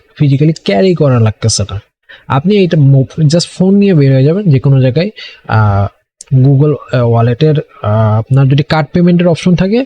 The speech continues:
তাহলে আপনি Google Wallet দিয়ে পে করে দিবেন, ঠিক আছে? আর বাংলাদেশে কয় জায়গায় আপনার কার্ড পেমেন্ট আছে, এটা একটু চিন্তা করেন। বাংলাদেশের প্রেক্ষিতে এই Google Wallet কতটা কাজের? বাংলাদেশে কয়টা জায়গায় কার্ড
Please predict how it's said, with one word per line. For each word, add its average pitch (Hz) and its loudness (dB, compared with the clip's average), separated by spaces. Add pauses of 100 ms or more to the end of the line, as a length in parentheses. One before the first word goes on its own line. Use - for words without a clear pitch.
(140)
তাহলে 123 0
আপনি 143 2
Google 139 2
Wallet 127 2
দিয়ে 139 0
পে 120 -2
করে 110 0
দিবেন, 92 -2 (380)
ঠিক 208 0
আছে? - -6 (1900)
আর 143 0
বাংলাদেশে 170 0
কয় 170 0
জায়গায় 165 0
আপনার 131 -2
কার্ড 127 -2 (120)
পেমেন্ট 131 0
আছে, 117 -2
এটা 123 0
একটু 123 -2
চিন্তা 127 0
করেন। 95 -6
বাংলাদেশের 139 2
প্রেক্ষিতে 160 -4
এই 147 0
Google 143 2
Wallet 127 0
কতটা 151 0
কাজের? 117 0 (440)
বাংলাদেশে 131 0
কয়টা 170 0
জায়গায় 170 2
কার্ড 147 -2